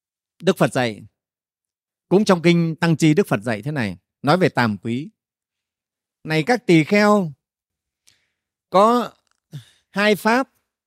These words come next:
Hai pháp này, này các tỳ kheo, là pháp trắng và pháp đen. Thế nào là hai pháp trắng?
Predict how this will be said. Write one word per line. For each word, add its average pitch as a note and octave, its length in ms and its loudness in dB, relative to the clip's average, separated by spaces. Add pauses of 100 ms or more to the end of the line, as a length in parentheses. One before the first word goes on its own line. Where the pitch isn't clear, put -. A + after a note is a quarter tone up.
(400)
Hai G3 180 -2
pháp A#3 220 -2
này, C#3 380 0
này C#3 200 -4
các A3 200 -4
tỳ D3 140 0
kheo, F3 460 -2 (320)
là C3+ 200 -4
pháp G3+ 320 -4
trắng G3 360 -2 (760)
và B2+ 140 -2
pháp F#3+ 260 -4
đen. D#3 340 -2 (600)
Thế F#3+ 140 2
nào D3 300 2
là C#3 200 0
hai F#3 200 -4
pháp - 240 -2
trắng? F#3+ 340 -4